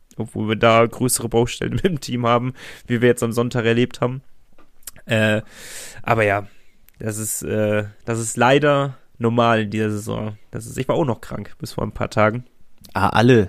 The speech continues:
Speaker 1: Also,
Speaker 2: Alle sind im
Speaker 1: es geht
Speaker 2: Moment
Speaker 1: rum.
Speaker 2: krank, ne? Ge-,
Speaker 1: Es geht
Speaker 2: die,
Speaker 1: rum.
Speaker 2: nicht nur Corona, alles Mögliche. Da ist ja, Erkältungswelle
Speaker 1: Ja.
Speaker 2: rollt. <laughs>
Speaker 1: Ja, ja, es ist tatsächlich so. Darum sollen sie es jetzt bekommen und dann sollen sie alle wieder immun sein für die nächsten Wochen und dann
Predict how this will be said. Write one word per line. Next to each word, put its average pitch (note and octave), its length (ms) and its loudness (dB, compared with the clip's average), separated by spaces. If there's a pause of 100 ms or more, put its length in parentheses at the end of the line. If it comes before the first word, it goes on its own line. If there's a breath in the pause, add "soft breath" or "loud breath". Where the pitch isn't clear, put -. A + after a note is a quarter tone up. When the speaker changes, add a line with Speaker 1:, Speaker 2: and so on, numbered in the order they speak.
(120)
Speaker 1:
Also, G#2 260 -4
Speaker 2:
Alle B2+ 200 4
sind A2+ 140 0
im A2 60 -2
Speaker 1:
es A#2 60 -2
geht A#2 80 0
Speaker 2:
Moment A#2 160 2
Speaker 1:
rum. A#2+ 120 4
Speaker 2:
krank, A2+ 240 -2
ne? A#2+ 240 -2 (340)
Ge-, - 140 -10
Speaker 1:
Es - 120 -18
geht - 120 -10
Speaker 2:
die, A#2 60 -4
Speaker 1:
rum. G#2+ 180 -6
Speaker 2:
nicht A#2+ 220 -2
nur B2+ 160 2
Corona, B2+ 580 2
alles A2+ 220 0
Mögliche. G#2 640 -2
Da G#2 200 -6
ist G#2 140 -8
ja, G#2 380 -4 (120)
Erkältungswelle B2 800 0
Speaker 1:
Ja. A#2+ 60 4
Speaker 2:
rollt. G#2+ 460 2
<laughs> - 460 -6 (220)
Speaker 1:
Ja, B2+ 240 -6 (220)
ja, A2 260 2
es A2 140 -4
ist - 160 -18
tatsächlich - 480 -10
so. - 200 -10 (500 loud breath)
Darum B2 240 2
sollen C3 140 6
sie B2+ 60 6
es A#2 80 0
jetzt C#3+ 240 2
bekommen A#2+ 440 0
und G#2+ 100 0
dann A2 160 0
sollen A2+ 220 0
sie G#2+ 100 -2
alle A2 240 0
wieder A2 180 0
immun B2 440 0
sein A#2 240 0
für A2+ 160 -10
die A2+ 80 -4
nächsten A2+ 400 -6
Wochen A#2 300 0
und G#2 100 -4
dann G#2+ 320 -6